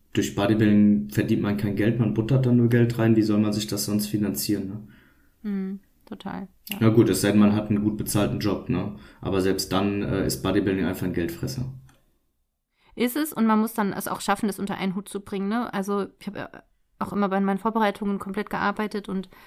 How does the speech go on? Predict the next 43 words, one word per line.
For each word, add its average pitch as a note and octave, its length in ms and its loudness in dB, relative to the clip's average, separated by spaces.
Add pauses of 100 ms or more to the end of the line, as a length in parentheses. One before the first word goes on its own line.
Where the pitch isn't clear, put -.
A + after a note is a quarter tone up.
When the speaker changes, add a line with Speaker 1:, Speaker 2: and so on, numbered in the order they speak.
(300)
Speaker 1:
Und G#2+ 100 0
du A#2+ 80 4
hast - 140 -2
noch F#2+ 80 2
Speaker 2:
ich - 40 -2
Speaker 1:
ein - 40 -6
Speaker 2:
weiß A3+ 60 0
Speaker 1:
Kind, - 100 2
Speaker 2:
noch, C#4+ 60 2
dass A3 140 -2
ich - 180 -8
Speaker 1:
ne? F3 220 -4 (300)
Speaker 2:
Ja, B3 140 4
Speaker 1:
Also, E4+ 140 4
Speaker 2:
ich, D4 160 -6
genau, A#3 200 0
ich G#3+ 80 -4
habe A#3 120 -8
noch A#3 80 0
einen - 20 0
Speaker 1:
schon A3+ 80 0
Speaker 2:
kleinen G#3+ 180 2
Jungen B3 160 2
Speaker 1:
krass. G#3 80 -2
Speaker 2:
und A3 60 0
ich A3 100 -4
habe, A#3 200 -6
ich - 140 -8
weiß, G#3+ 220 -2
in G3 160 -4
meiner G#3+ 200 4
ersten B3+ 360 -2
Vorbereitung A#3 640 0
habe G#3+ 140 -4
ich - 120 -12
dann, G#3+ 280 -4 (380)
habe G#3+ 160 -6
ich G#3 80 -8
noch G#3+ 160 -4
im G#3 40 -4
Schichtdienst B3+ 540 -4
komplett A#3+ 320 -2
gearbeitet, A#3 720 -2